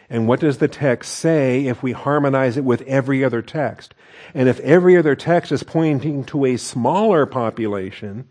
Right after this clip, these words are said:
then maybe this text has been misread all this time and we need to readjust how we read it. We need to reconstruct. And instead of counting them as thousands and hundreds, we need to count them as chiefs and their units.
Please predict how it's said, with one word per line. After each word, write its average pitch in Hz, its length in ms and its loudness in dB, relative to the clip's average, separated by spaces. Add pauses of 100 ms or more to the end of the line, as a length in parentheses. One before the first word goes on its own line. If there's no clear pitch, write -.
(600)
then 120 180 2
maybe 156 300 4
this 170 300 2
text 123 500 -4 (380)
has 123 200 -2
been 127 220 0
misread 131 420 0
all 135 140 2
this 120 160 0
time 123 320 -2
and 117 100 -2
we 123 140 0
need 135 280 -2
to 127 180 -2
readjust 127 640 -2
how 117 160 -6
we 110 160 -4
read 113 240 -8
it. 104 160 -14 (320)
We 127 140 2
need 131 180 2
to 123 80 2
reconstruct. 113 1040 -4 (460)
And 120 120 0
instead 156 280 0
of 143 100 0
counting 147 460 0
them 135 160 2
as 120 100 -2
thousands 135 500 2
and 113 140 -2
hundreds, 135 480 2 (260)
we 135 120 2
need 135 160 2
to 131 80 0
count 127 300 -2
them 131 120 0
as 120 240 -4
chiefs - 460 -4
and 113 260 -4
their 107 100 0
units. 104 640 -10